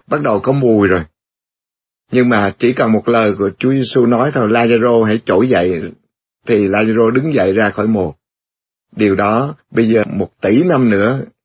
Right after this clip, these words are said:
các khoa học gia cũng chẳng bao giờ mà chứng minh được về khoa học làm sao một tiếng gọi,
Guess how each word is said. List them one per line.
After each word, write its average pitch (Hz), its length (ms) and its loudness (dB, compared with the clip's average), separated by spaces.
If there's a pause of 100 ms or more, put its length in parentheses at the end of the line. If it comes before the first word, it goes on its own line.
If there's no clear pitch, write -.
(320)
các 131 180 -8
khoa 120 180 -4
học 104 200 -4
gia 107 280 0
cũng 104 120 -4
chẳng 107 220 -2
bao 104 180 0
giờ 92 240 -4 (320)
mà 95 160 -6
chứng 131 260 -4
minh 120 160 2
được 95 200 -2 (440)
về 92 320 -2
khoa 117 200 -4
học 101 220 -4
làm 98 260 -2
sao 110 440 0
một 104 320 -2
tiếng 139 180 0
gọi, 90 380 -2